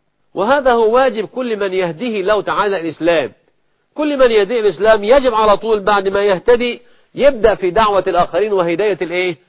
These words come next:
وهداية الآخرين. فلم يكتف أبو بكر رضي الله عنه بدعوة بالإسلام فقط، بل بدأ يدعو الناس أيضًا سرًا إلى الإسلام واتباع النبي عليه الصلاة والسلام،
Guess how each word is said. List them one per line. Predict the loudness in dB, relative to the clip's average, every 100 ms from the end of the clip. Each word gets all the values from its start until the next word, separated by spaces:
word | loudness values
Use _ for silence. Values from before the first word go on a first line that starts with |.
| _ _
وهداية | -8 -6 -4 -2 -2
الآخرين. | -4 -4 -2 -4 -4 -10 _ _ _ _ _ _ _
فلم | 0 0 0
يكتف | 0 -2 0 -2 -2
أبو | -2 0 0
بكر | 2 0 0 -4 -6 -10 -20 _ -8
رضي | -2 0 -2 -2 -2
الله | -2 0 0 2
عنه | 2 0 -4 -10 -14 _ _ _ _
بدعوة | -10 -6 2 4 4 4 2 0 -4 -4
بالإسلام | -8 -6 -6 -8 -4 -2 -2
فقط، | -2 0 2 0 -4 _
بل | -4 -2 -2
بدأ | 0 0 2 2
يدعو | 2 0 -2 -6
الناس | -2 -2 -2
أيضًا | -2 -2 0 -2 0
سرًا | 4 4 4 2 0 _ _ _ _ _ _ _
إلى | -8
الإسلام | -6 -6 -2 2 2 0 -6
واتباع | -10 -8 -4 -2
النبي | -2 -4 -4 -6 -8
عليه | -6 -4 -4 -4 -6
الصلاة | -8 -6 -4
والسلام، | -6 -2 2 4 2